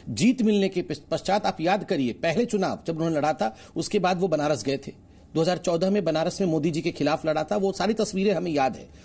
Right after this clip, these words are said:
उसके बाद क्या हश्र हुआ, वो भी हमने देखा है। देखिए, हमने नहीं रोका है। अगर ये सारे लोग चाहते हैं कि मोदी वर्सेस ऑल हो, तो इसके लिए पहले उन्हें निर्णय लेना होगा कि क्या वो ऑल बनने के लिए तैयार है। याद करिए वो तस्वीर बेंगलुरु के अंदर, सत्रह पॉलिटिकल पार्टीज हाथ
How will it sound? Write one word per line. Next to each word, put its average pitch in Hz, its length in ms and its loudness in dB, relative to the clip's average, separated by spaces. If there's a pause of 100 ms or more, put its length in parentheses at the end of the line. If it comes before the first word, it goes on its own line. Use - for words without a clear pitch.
(140)
उसके 208 220 0
बाद 214 180 2
क्या 214 140 0
हश्र 208 260 -2
हुआ, 214 180 2
वो 190 160 2
भी 180 140 2
हमने 147 200 0
देखा 113 280 -6
है। - 160 -14 (360)
देखिए, 220 200 2
हमने 208 260 2
नहीं 220 160 4
रोका 147 220 0
है। - 140 -8
अगर 180 240 -2
ये 202 120 0
सारे 185 320 2
लोग 233 240 2
चाहते 170 260 -4
हैं 202 100 0
कि 214 120 -2
मोदी 165 300 0
वर्सेस 160 420 -2
ऑल 160 200 2
हो, 120 220 -2 (260)
तो 208 100 2
इसके 208 320 -2
लिए 233 160 4
पहले 202 480 -2
उन्हें 226 220 4
निर्णय 233 340 4
लेना 185 240 2
होगा 104 320 -6 (360)
कि 226 80 0
क्या 226 220 2
वो 202 360 0
ऑल 208 220 4
बनने 180 280 0
के 233 120 -4
लिए 247 60 0
तैयार 190 380 0
है। 254 120 0
याद 190 280 0
करिए 240 240 0
वो 233 120 0
तस्वीर 214 400 -2
बेंगलुरु 180 500 2
के 247 120 0
अंदर, 180 320 0 (260)
सत्रह 254 300 2
पॉलिटिकल 233 480 -2
पार्टीज 202 460 -2
हाथ 185 180 -4